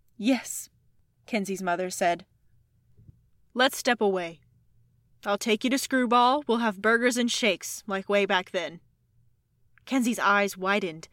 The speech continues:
Screwball was a place with the best burgers. They had ice cream floats that were Kenzie's favorite thing.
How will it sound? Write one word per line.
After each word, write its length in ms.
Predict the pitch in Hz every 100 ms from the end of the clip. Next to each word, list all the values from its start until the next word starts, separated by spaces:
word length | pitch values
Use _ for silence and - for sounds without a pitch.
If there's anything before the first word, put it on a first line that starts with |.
| _ _ _ _ _ _
Screwball 560 | - - 349 320 302
was 120 | 262 220
a 60 |
place 360 | 208 254 254 -
with 200 | 233 -
the 180 | 226 202 _ _
best 460 | - 311 - - 214
burgers. 640 | 240 220 185 165 196 - _ _ _ _ _ -
They 120 | 277
had 160 | 254 -
ice 220 | 220 208
cream 220 | - 196
floats 420 | - 294 349 320 -
that 160 | -
were 80 | 220
Kenzie's 440 | - 269 220 214
favorite 500 | - - 302 240 -
thing. 440 | - 247 233 170